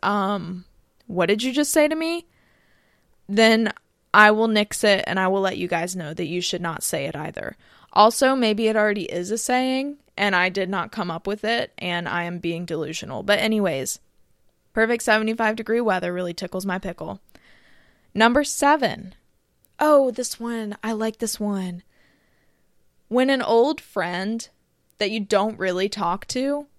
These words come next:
but you kind of occasionally talk to maybe, still follow each other on social media, but they're an old friend, they're not really a current friend,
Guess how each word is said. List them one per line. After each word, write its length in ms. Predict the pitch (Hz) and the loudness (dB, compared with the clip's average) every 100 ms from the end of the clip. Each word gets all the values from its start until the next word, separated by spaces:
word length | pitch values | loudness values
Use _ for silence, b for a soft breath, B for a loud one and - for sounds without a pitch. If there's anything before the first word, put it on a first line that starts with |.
| - | 0
but 280 | 185 185 - | 0 0 -6
you 80 | |
kind 260 | 208 247 269 | -8 -4 -4
of 80 | 220 | -6
occasionally 680 | - - 185 190 214 220 | -10 -8 -6 -4 -4 -4
talk 280 | 214 226 220 | -2 -2 -4
to 160 | - 220 | -4 -6
maybe, 380 | 220 214 214 220 | -4 -4 -6 -8
still 240 | - 220 | -6 -6
follow 280 | 214 185 185 | -4 -4 -4
each 160 | 185 202 | -6 -6
other 160 | 196 | -6
on 120 | 190 | -6
social 320 | 202 196 - 196 | -8 -8 -8 -8
media, 600 | 185 175 175 170 175 175 _ _ _ _ _ - | -8 -8 -8 -8 -8 -14 _ _ _ _ _ -2
but 340 | 285 294 - _ _ | 0 0 -4 _ _
they're 200 | 233 233 | -2 0
an 120 | 220 | 0
old 380 | - 190 196 220 | -2 -2 0 -2
friend, 440 | - 302 302 311 311 | -6 -6 -4 -6 -8
they're 120 | 208 | -6
not 200 | 208 190 | -4 -6
really 240 | 202 190 151 | -6 -8 -8
a 40 | |
current 500 | - - 185 202 208 | -12 -10 -8 -8 -10
friend, 460 | - 262 277 285 | -8 -6 -6 -10